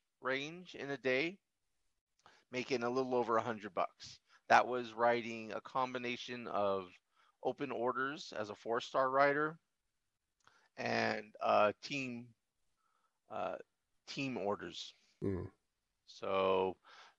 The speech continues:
Speaker 1: for me, um, hundred bucks a day, eight thousand words. How about you, Michael?
Speaker 2: Um, that's about what I was doing. Uh, it depends on what was going on that day.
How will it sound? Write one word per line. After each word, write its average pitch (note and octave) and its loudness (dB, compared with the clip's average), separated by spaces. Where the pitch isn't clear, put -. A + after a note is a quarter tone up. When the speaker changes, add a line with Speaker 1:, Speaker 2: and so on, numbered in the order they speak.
Speaker 1:
for - -2
me, D3+ 4
um, A2+ 8
hundred C3+ 0
bucks C#3+ 6
a C#3+ -8
day, C3 2
eight B2 -4
thousand A2 6
words. F2 -10
How A#2 4
about A2 6
you, G2+ -6
Michael? F2+ -6
Speaker 2:
Um, C#3+ 2
that's F#3 2
about C3 10
what A#2+ 10
I A#2+ 6
was G#2+ 0
doing. A2 -2
Uh, A2+ 2
it C3 2
depends C3 2
on A#2+ 4
what B2 4
was A2+ -2
going A2 0
on A#2+ 0
that C3 2
day. C#3+ 2